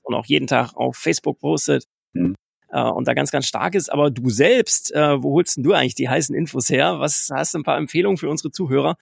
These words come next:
Speaker 1: Wo soll man mal nachschauen? Was kann man sich angucken? Was gibt's da?
Speaker 2: Ja, also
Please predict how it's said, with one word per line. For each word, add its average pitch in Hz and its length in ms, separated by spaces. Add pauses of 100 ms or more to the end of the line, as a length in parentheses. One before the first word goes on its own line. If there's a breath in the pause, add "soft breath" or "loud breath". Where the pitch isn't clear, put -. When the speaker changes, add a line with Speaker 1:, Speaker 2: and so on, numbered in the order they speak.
(420)
Speaker 1:
Wo 165 120
soll 185 160
man 185 120
mal 165 100
nachschauen? 160 540
Was 151 160
kann 170 100
man 160 80
sich 139 160
angucken? 147 360
Was 135 120
gibt's - 180
da? - 120 (580)
Speaker 2:
Ja, 107 320
also 104 600